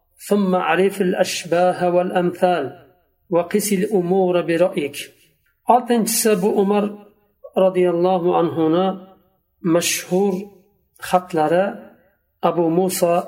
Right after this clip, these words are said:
al-Ash'ariyga yuborganlar. Abu Musa al-Ash'ariyni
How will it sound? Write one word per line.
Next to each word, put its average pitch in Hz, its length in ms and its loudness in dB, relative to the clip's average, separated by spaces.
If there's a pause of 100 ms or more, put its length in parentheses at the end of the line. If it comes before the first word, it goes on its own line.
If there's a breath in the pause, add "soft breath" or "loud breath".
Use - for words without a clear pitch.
al-Ash'ariyga 165 840 0 (800)
yuborganlar. 165 720 0 (640)
Abu 180 260 2
Musa 220 300 0
al-Ash'ariyni 196 680 2